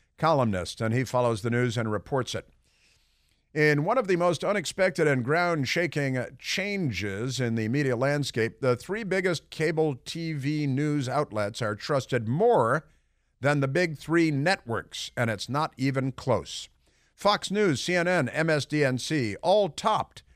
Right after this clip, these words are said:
all of them, each of them topped A B C, N B C, and C B S in trust, with Fox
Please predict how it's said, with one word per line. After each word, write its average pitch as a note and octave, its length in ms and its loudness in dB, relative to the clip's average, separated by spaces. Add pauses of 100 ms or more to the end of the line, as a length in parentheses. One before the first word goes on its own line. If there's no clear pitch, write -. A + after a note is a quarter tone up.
(300)
all A3 240 6
of A2 120 2
them, G2 200 -4
each G3 240 -2
of B2+ 80 0
them F#2+ 220 -2
topped D3 380 -2
A E3+ 140 0
B F3 160 -2
C, E3 300 -2
N D#3+ 140 0
B D3+ 160 2
C, D#3 400 0
and F#3+ 440 2
C F#3 220 0
B E3+ 160 2
S C3+ 340 2 (280)
in F3 200 2
trust, - 560 -2 (420)
with C3+ 220 2
Fox - 680 -2